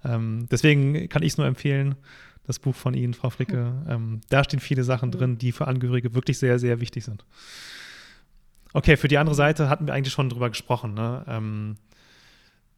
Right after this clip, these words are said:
Speaker 1: dann, äh,
Speaker 2: Also, wenn ein
Speaker 1: mhm.
Speaker 2: Betroffener möchte, dass sein Angehöriger ihn besser versteht und der Betroffene hat Waschzwänge, dann kann er zum Beispiel,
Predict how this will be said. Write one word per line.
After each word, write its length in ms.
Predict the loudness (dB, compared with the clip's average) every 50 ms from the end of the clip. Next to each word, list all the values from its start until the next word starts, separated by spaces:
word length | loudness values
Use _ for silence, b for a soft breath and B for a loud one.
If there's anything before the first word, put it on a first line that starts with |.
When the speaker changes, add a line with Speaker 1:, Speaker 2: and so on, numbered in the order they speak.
| _ _ _ _ _ -2
Speaker 1:
dann, 300 | 0 2 2 2 2 2
äh, 100 | 2 4
Speaker 2:
Also, 240 | 6 6 6 4 0 -8 B B B B B B
wenn 80 | 6 8
ein 40 | 8
Speaker 1:
mhm. 40 |
Speaker 2:
Betroffener 420 | 6 4 6 6 4 6 6 4 6
möchte, 300 | 6 6 6 4 4 4
dass 160 | 4 4 6
sein 160 | 4 4 4
Angehöriger 640 | 4 2 2 2 4 4 6 6 4 4 4 2 2
ihn 140 | 2 0 0
besser 280 | 0 0 2 2 0
versteht 520 | 0 0 -4 -6 -4 -2 2 2 2 2 0
und 120 | -2 -4 -2
der 180 | 0 0 0
Betroffene 440 | -2 -4 -2 0 0 0 0 0 -2
hat 140 | 0 4 4
Waschzwänge, 520 | 4 4 4 2 0 2 2 2 2 0
dann 160 | 0 -2 -2
kann 140 | -2 -4 -4
er 100 | -4 -6
zum 120 | -8 -8 -10
Beispiel, 400 | -10 -10 -10 -8 -10 -10 -10